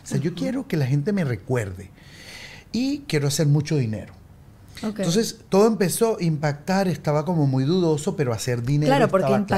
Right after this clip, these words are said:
Speaker 1: claro.
Speaker 2: claro, pero impactar ¿de qué manera? O sea,
Speaker 1: Claro.
Speaker 2: es como, ¿con qué lo hago?
Speaker 1: Quería dinero,
Speaker 2: ¿Qué?
Speaker 1: pero yo también quería ayudar a alguien. O sea, yo decía,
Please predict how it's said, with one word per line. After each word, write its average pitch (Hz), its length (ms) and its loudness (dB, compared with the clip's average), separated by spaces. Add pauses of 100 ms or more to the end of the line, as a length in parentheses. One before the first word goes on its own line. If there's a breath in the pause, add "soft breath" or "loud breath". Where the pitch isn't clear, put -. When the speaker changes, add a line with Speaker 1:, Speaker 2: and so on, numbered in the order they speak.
(120)
Speaker 1:
claro. - 120 -18
Speaker 2:
claro, 175 400 2
pero 185 160 2
impactar 175 440 0
¿de 190 140 0
qué 214 140 2
manera? 202 440 2
O - 20 -2
sea, 165 140 2
Speaker 1:
Claro. 135 100 6
Speaker 2:
es - 40 2
como, 220 140 2
¿con 190 200 2
qué 185 160 2
lo 196 200 4
hago? 202 420 2
Speaker 1:
Quería 196 320 4
dinero, 190 500 2
Speaker 2:
¿Qué? - 80 0
Speaker 1:
pero 180 180 4
yo 165 180 2
también 202 280 0
quería 196 340 2
ayudar 143 400 4
a 143 140 4
alguien. 113 360 -2
O 127 60 -4
sea, 160 140 -4
yo 160 120 2
decía, 226 420 -2